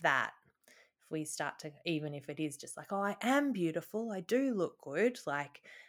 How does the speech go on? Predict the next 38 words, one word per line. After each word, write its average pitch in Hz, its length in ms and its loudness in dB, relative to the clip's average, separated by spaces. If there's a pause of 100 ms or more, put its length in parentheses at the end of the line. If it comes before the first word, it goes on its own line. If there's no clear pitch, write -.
(160)
then 165 680 2 (760)
i-, - 80 -16 (180)
it's 170 260 -2
like, 151 360 0 (760)
you 208 180 0
know, 160 100 4
our 147 240 2
looks, - 440 -2 (480)
they're 151 220 -2 (220)
gonna 156 260 2
change. 151 640 0 (220)
And 156 240 -6
so 151 160 0
if 147 280 -4
we 147 120 -8
sort 151 180 -8
of 151 120 -6
get, - 240 -4 (280)
even 160 280 -2
if - 140 -8
we 156 80 -6
manage 147 440 -6
to 151 100 -10
sort 147 180 -6
of 143 100 -10
convince 147 300 -10
ourselves 143 360 -6
what, 156 180 0 (160)
what 185 180 -8 (320)
I 160 80 -4
look 175 340 -2
like 175 180 -2
right 175 200 0
now 180 220 0
is 202 420 2
acceptable, 185 800 2 (1040)
it's - 300 -6
like, 143 360 0